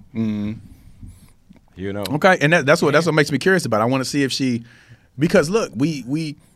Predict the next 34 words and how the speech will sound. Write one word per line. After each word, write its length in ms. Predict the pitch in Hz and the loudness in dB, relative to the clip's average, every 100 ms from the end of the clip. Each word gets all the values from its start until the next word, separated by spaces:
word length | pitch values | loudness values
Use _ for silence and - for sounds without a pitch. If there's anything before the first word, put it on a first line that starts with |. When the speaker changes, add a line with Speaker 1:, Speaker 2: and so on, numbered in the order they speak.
| - | -4
Speaker 1:
there's 180 | 131 120 | -2 2
certain 260 | 165 170 | 2 2
things, 260 | 165 117 113 | 2 0 0
especially 340 | - 139 - 123 | 2 2 2 2
with, 280 | 120 110 | 2 0
with 180 | 110 107 | -2 -2
women, 440 | 98 113 107 104 - _ _ 107 | -2 -2 -2 -4 -8 _ _ -6
and 120 | 101 | -2
we, 200 | 113 110 | 0 0
we 220 | 101 117 | 0 0
know, 440 | 107 101 101 98 82 | 0 -2 -2 -4 -6
we 180 | 107 107 | -6 -4
know 200 | 98 92 | -4 -6
a 40 | |
few 280 | - 120 98 | -2 -2 0
older 220 | 92 90 | -2 -4
women 260 | 87 85 85 | -6 -6 -6
that 60 | |
have 80 | 85 | -6
been 100 | 87 | -6
in 60 | 87 | -8
this 120 | 85 | -8
situation 520 | 95 87 87 85 90 | -8 -6 -6 -6 -8
where 260 | 85 82 80 - _ - | -8 -8 -10 -16 _ -8
you've 180 | 95 107 | -6 -2
had 300 | 113 104 98 | 0 0 -2
to, 220 | 92 85 | -6 -6
you've 140 | 95 110 | -6 -2
had 160 | 113 | -2
to 60 | - | -4
figure 260 | - 117 98 | -4 -4 -2
shit 220 | - 95 | -4 -4
out, 240 | 95 78 - - _ - | -4 -6 -16 -20 _ -10
right? 320 | 90 98 | -4 -4